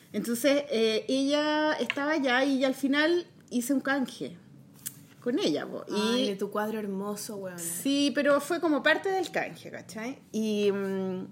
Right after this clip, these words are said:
Speaker 1: y fui, po. Y, y llegué allá y era hermoso, el lugar es increíble, es como un balneario, es un balneario, pero ya la última semana de febrero ya se había acabado el, la época de vacaciones,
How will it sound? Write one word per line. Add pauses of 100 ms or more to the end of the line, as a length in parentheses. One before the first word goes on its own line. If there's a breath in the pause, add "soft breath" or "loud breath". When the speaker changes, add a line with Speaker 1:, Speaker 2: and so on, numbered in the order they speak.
(120)
Speaker 1:
y
fui,
po. (160)
Y, (960 loud breath)
y
llegué
allá
y
era
hermoso,
el
lugar
es
increíble,
es
como
un
balneario, (140)
es
un
balneario,
pero
ya
la
última
semana
de
febrero (240)
ya
se
había
acabado
el,
la
época
de
vacaciones,